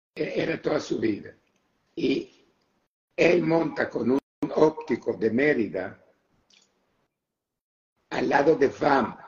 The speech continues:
en la avenida Andrés Bello, monta un taller para tallar cristales ópticos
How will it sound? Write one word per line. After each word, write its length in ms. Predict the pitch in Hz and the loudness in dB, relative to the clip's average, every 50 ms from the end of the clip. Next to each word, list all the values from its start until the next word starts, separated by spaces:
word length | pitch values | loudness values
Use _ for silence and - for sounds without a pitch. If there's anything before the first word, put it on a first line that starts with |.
| - - _ - | -20 -20 _ -12
en 160 | 127 110 110 | -8 -6 -4
la 80 | 110 | -2
avenida 520 | 107 104 113 107 110 123 127 131 139 139 131 | -2 0 -2 0 0 0 0 0 0 0 0
Andrés 460 | 120 113 110 110 123 127 123 120 117 | -2 -2 0 0 2 2 2 2 2
Bello, 400 | 143 147 143 120 98 90 90 - - _ _ _ _ _ _ _ _ _ _ _ | 2 2 2 2 -2 -4 -6 -6 -10 _ _ _ _ _ _ _ _ _ _ _
monta 380 | - 131 139 143 135 - - 151 | -6 -4 -2 -2 -2 0 0 0
un 180 | 147 143 - | 0 -2 0
taller 800 | - 147 139 131 135 156 160 139 120 - - - - - _ _ _ _ _ _ _ | 0 2 2 4 6 6 6 4 4 0 -6 -14 -20 -20 _ _ _ _ _ _ _
para 320 | - 120 113 117 120 - - _ - - | -4 -2 0 0 -2 -4 -8 _ -8 -2
tallar 480 | - 127 120 113 131 143 156 165 - - _ _ _ _ _ _ - - | 0 0 2 4 4 4 4 2 0 -4 _ _ _ _ _ _ -20 -14
cristales 760 | - - 123 120 117 - - - 143 135 139 165 160 - - - - | -8 -6 -4 -4 -6 -8 -8 -6 -4 0 0 0 -2 -2 -6 -12 -6
ópticos 1160 | - 120 139 143 - - - - - - 151 - - - 117 - - - - - - _ _ | 0 0 0 0 0 -4 -12 -14 -12 -12 -10 -8 -8 -8 -8 -8 -10 -14 -20 -20 -20 _ _